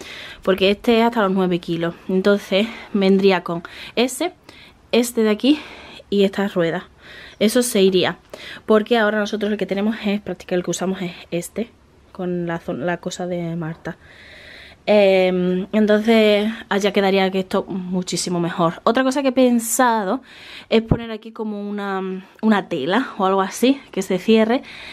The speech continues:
y así no se ve. Pero bueno, esto será ya en un futuro muy futurístico. <laughs> Luego al final, ah, pero también os quería enseñar que al final hemos puesto los espejos de otra forma. O sea, no sé si se apre-, aprecian,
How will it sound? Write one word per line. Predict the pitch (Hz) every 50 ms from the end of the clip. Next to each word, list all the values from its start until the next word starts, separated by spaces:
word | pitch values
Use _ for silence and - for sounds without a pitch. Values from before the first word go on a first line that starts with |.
| - -
y | - 202
así | 190 196 - 196 185
no | 190 180
se | 175 - 170
ve. | 165 165 160 160
Pero | - 180 175 170
bueno, | 175 170 170
esto | 170 -
será | - - - 185 180 175
ya | 180 180 190 - -
en | - 180
un | 185 185 185
futuro | - - 170 180 - 185 208 226 226 - - _ -
muy | 196 190 190 190 190 - _ _ _ _ _
futurístico. | - - - 196 185 185 180 175 - - - 165 - - 175 - - - - - - - - - - - -
<laughs> | - 254 - - - 302 - - 269 247 - - - - - _ - - - - - - - -
Luego | - 269 277 294 349 339
al | 339 262
final, | 277 262 269 285 247
ah, | 208 220 214
pero | 214 196 196 196
también | 202 202 208 214
os | 220 220
quería | - 233 220
enseñar | 220 220 226 220 226 240
que | 269
al | 247
final | - 220 214 220 240
hemos | 240 226 208
puesto | - 214 202 202 208
los | 208 208
espejos | 214 196 - 214 214 254 269 254
de | 226 202
otra | 190 190 185 185
forma. | - - 285 294 285 214 170 170 - - - - - _ - - - _ - - - - - - - -
O | 208 208
sea, | 196 196 180
no | 180 185
sé | 190 190
si | 190 202 185
se | - 190 180 175
apre-, | 175 175 151 - - 185
aprecian, | 190 190 214 220 247 - 214 208 277